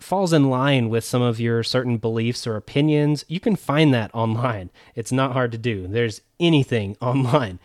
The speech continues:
So you can find people and interact with people that way. Another great option is meetup groups. There actually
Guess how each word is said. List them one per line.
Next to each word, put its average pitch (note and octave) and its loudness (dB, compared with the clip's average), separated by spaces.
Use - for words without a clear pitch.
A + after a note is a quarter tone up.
So C#3 0
you D3+ -2
can F#3 2
find F#3+ 0
people G2 -6
and B2+ 0
interact C#3+ 0
with B2+ -8
people G#2+ -6
that G2+ -10
way. F#2 -10
Another D3+ 4
great B2+ 4
option D3 2
is C3 -2
meetup C3+ 2
groups. - -6
There C3 -2
actually C3 -2